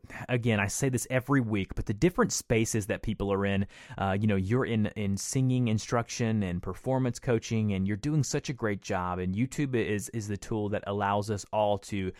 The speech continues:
utilize their platform to get our voice heard.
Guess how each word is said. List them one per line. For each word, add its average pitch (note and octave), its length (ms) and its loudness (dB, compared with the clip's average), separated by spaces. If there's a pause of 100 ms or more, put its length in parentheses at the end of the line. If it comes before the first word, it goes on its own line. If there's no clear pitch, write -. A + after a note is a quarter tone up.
(120)
utilize C#3 600 4 (100)
their A#2 320 4
platform F#2+ 760 0
to A2+ 100 0
get A2+ 240 2
our A2 260 4
voice F#2+ 460 -4
heard. E2 400 -2